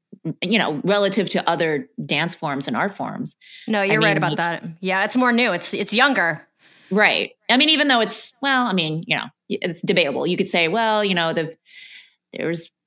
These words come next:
Speaker 1: Mollicom in India and Chinese pole. And of course, strippers have been, you know, doing all of these moves for,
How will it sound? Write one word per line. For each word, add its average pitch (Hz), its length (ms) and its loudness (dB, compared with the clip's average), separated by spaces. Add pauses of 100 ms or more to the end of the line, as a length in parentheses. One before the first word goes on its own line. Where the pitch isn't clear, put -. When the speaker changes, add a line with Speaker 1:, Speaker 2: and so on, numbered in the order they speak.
(140)
Speaker 1:
Mollicom 190 600 0
in 214 100 2
India 196 320 2
and 147 180 -2
Chinese 269 400 0
pole. 147 400 -2
And 165 320 -2
of 160 140 -6
course, 160 560 -2
strippers 226 460 0
have 170 180 0
been, 160 520 0
you 170 120 -2
know, 147 140 -4 (280)
doing 175 260 0
all 220 200 2
of 156 80 0
these 160 200 0
moves 156 380 -2
for, 147 400 -4